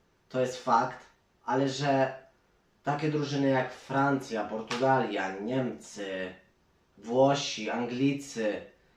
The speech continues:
byli od nas lepsi dwadzieścia lat temu, dziesięć lat temu, pięć lat temu, to nie znaczy, że my mamy teraz najfajniejsze pokolenie przez te ostatnie na przykład dwadzieścia, trzydzieści lat. To nie znaczy, że inne kraje spały.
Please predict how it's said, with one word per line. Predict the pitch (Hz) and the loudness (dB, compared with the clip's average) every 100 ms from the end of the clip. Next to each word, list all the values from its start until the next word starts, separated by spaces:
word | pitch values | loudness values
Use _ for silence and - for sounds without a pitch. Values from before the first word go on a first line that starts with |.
| _ _ - | _ _ -2
byli | 135 151 | 4 6
od | 160 147 | 6 4
nas | 143 135 | 0 -2
lepsi | 143 143 - 123 | -2 -2 -4 -8
dwadzieścia | 117 139 127 143 131 123 | -2 0 2 0 -2 -4
lat | 113 110 | -4 -6
temu, | 117 107 104 113 - | -8 -6 -6 -8 -10
dziesięć | 113 127 160 - 127 117 | -8 0 2 2 -4 -8
lat | 113 - | -10 -8
temu, | 110 117 123 | -6 -4 -6
pięć | - 156 151 - | -2 2 2 2
lat | 127 - | -4 -4
temu, | 120 120 131 - - - | -4 -2 -2 -6 -14 -6
to | |
nie | 143 | -2
znaczy, | 156 196 | -2 -2
że | 156 139 | 0 0
my | 143 | 2
mamy | 139 135 | 0 0
teraz | 135 135 131 | 0 -2 -2
najfajniejsze | 135 131 139 139 - | -4 -2 0 -2 -4
pokolenie | 131 - 127 127 131 127 123 - _ _ _ _ _ | -8 -2 0 2 2 0 -2 -10 _ _ _ _ _
przez | - 127 | -10 -8
te | - 139 | -2 -2
ostatnie | 131 139 135 135 | 2 0 0 0
na | 131 | 0
przykład | 120 135 - 107 - | -2 -6 -2 -2 -2
dwadzieścia, | 113 135 127 131 | -4 -2 -2 -6
trzydzieści | 131 131 131 - 135 | -8 -4 -4 -2 -2
lat. | 117 151 151 - _ - | 0 0 -4 -14 _ -6
To | |
nie | 135 | -4
znaczy, | 147 196 | 0 -2
że | 160 139 | 0 -2
inne | 139 139 139 | 0 4 4
kraje | 123 127 123 117 | 2 -2 -2 -4
spały. | - - 117 - | -8 0 2 2